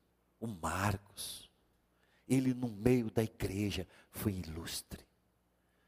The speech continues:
Nós queremos ouvir isso. Eu conheço o Maurício, conheço o Maurício. Ele, no meio dos seus irmãos, foi ilustre. Porque foi isso que aconteceu com Jabes.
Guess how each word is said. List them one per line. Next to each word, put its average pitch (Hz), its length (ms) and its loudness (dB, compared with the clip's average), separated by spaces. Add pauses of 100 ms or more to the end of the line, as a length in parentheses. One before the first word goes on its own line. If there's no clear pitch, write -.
(300)
Nós 98 120 0
queremos 104 300 0
ouvir 95 240 2
isso. 190 320 -6 (220)
Eu 127 100 10
conheço 123 460 2
o 113 40 -10
Maurício, 107 880 0 (260)
conheço 123 460 -8
o - 20 -20
Maurício. 120 480 -10 (360)
Ele, 117 200 2
no 117 100 0
meio 110 180 4
dos 110 120 -4
seus 104 220 -2
irmãos, 90 360 -6
foi 104 200 -2
ilustre. 87 580 -10 (560)
Porque 123 280 4
foi 127 200 2
isso 117 300 2
que 120 100 -10
aconteceu 117 480 4
com 110 160 0
Jabes. 98 500 0